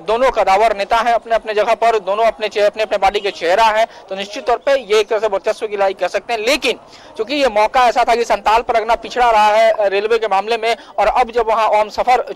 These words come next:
च-, आज से शुरू होना है, से अभी ट्रेन अभी खुली नहीं है,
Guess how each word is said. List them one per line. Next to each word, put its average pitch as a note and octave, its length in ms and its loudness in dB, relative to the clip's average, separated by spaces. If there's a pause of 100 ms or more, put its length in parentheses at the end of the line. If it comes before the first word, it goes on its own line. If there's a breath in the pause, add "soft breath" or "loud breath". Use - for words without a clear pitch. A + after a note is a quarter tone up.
च-, G#3 60 -14
आज F#3 380 2
से G#3+ 160 -4
शुरू A3+ 260 -2
होना A3 140 2
है, G#3+ 140 4
से G3+ 120 -2
अभी G3+ 100 -2
ट्रेन A3 200 0
अभी A3 180 0
खुली A3+ 220 -4
नहीं A#3+ 140 0
है, A#3+ 140 0